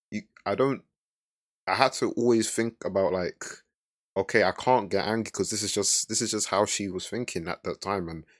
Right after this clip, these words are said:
I know she probably was wri-, writing that and she's just like, "Oh, I, I know."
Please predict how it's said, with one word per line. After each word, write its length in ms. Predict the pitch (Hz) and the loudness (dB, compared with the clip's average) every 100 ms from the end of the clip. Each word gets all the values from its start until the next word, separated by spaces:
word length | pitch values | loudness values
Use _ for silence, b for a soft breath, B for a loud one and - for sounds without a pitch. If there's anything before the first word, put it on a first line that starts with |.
| b - | b 0
I 180 | 123 | 0
know 180 | 123 101 | 2 0
she 340 | 92 - 101 95 - | 0 -2 -4 -8 -8
probably 440 | - 101 95 95 92 | 0 0 0 -6 -6
was 220 | 92 87 80 | -4 -4 -2
wri-, 180 | 92 95 | -4 -2
writing 320 | 92 95 90 | -2 -2 -4
that 80 | 85 | -6
and 100 | 85 | -8
she's 120 | - | -8
just 140 | - - | -6 -6
like, 140 | - | -4
"Oh, 240 | 95 87 - - _ _ _ _ _ - | -2 -2 -6 -16 _ _ _ _ _ -2
I, 160 | 92 | -2
I 140 | - 95 | 0 -2
know." 340 | 101 107 90 | 2 2 2